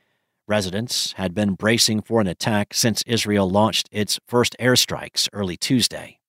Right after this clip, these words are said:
It was the heaviest fighting between the sides in months, pushing the region closer toward a full-blown war. But in signs that both sides were trying to show restraint, Israel avoided attacks on the ruling Hamas militant group,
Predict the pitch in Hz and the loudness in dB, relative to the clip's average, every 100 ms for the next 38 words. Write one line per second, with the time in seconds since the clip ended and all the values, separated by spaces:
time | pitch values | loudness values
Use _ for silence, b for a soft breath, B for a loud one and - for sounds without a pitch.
0 | _ _ _ _ _ _ _ _ - 98 | _ _ _ _ _ _ _ _ -12 0
1 | 110 - 104 98 - 160 147 90 - - | 2 2 0 -4 0 0 2 0 -4 -6
2 | - 76 90 98 - 127 120 101 - 98 | -6 -6 -6 -6 -2 2 4 4 2 2
3 | 92 87 73 92 101 - - b b b | 0 -2 -4 0 0 0 -8 b b b
4 | b b - 214 220 143 139 127 120 113 | b b 0 2 6 6 6 4 2 0
5 | - 147 - 127 113 120 123 117 113 - | 4 6 6 4 2 2 4 4 2 -2
6 | 127 131 104 113 110 98 131 85 - - | 0 0 2 4 4 4 2 0 -6 -18
7 | _ _ _ _ _ _ 123 135 - 147 | _ _ _ _ _ _ -2 0 0 0
8 | - 196 247 226 - 151 - - 156 190 | 2 4 4 4 4 2 0 2 4 4
9 | - - 151 143 139 123 - 139 208 - | 0 0 2 4 2 0 0 2 2 2
10 | 165 151 143 117 - 127 113 90 - 165 | 2 4 4 2 2 4 4 2 0 2
11 | 117 117 - _ _ _ _ 143 156 151 | 2 0 -6 _ _ _ _ 0 2 4
12 | 143 139 123 110 143 139 117 - 120 117 | 6 4 2 2 4 4 2 0 0 0
13 | - - 117 110 104 113 127 117 101 110 | -2 -2 2 4 4 4 4 4 2 2
14 | 113 110 - 127 107 - - - - | 4 2 0 0 0 -2 -10 -14 -16